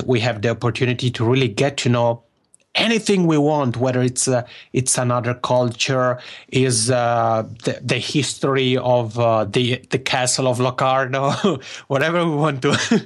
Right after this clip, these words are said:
<laughs> whatever we want to learn about. And I think that's something we should really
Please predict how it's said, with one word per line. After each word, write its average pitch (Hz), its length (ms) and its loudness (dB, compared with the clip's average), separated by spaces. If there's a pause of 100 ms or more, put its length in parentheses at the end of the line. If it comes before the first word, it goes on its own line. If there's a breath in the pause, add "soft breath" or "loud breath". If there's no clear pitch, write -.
(160 loud breath)
<laughs> - 140 -20
whatever 208 360 0
we 226 80 2
want 135 300 2
to 139 100 -4
learn 139 240 2
about. 110 360 0
And 113 240 2
I 117 80 -2
think 202 300 0
that's 156 200 -2
something 117 360 0
we 120 120 4
should 127 240 2
really 131 340 2